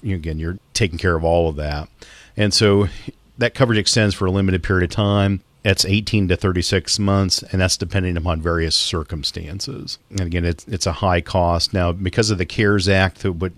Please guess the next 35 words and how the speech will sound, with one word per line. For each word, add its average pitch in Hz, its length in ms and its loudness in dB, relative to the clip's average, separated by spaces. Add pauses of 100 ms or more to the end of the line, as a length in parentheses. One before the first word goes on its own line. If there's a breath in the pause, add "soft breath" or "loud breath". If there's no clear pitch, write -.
happened, 92 520 0 (220)
those 101 240 4
that 95 80 0
have 80 100 -6
lost 87 280 4
their 98 100 2
health 92 260 4
insurance 92 440 0
due 95 100 -2
to 80 120 -2
job 87 360 2
loss 95 300 4
during 85 260 0
the 78 60 -4
twenty 87 260 0
twenty 82 300 -4
coronavirus 80 600 -4
pandemic 87 600 -4 (220)
will 87 160 0
qualify 92 640 4
for - 120 -8
something 90 240 0
called 87 200 2
a 82 60 2
special 101 560 2
enrollment 87 520 0
period 120 480 0 (420 loud breath)
that's 92 200 -2
available 87 360 2
through 92 180 0
the 80 100 2
Federal 87 380 2
Healthcare 87 640 -2
Exchange 85 640 -2
website. 85 580 -2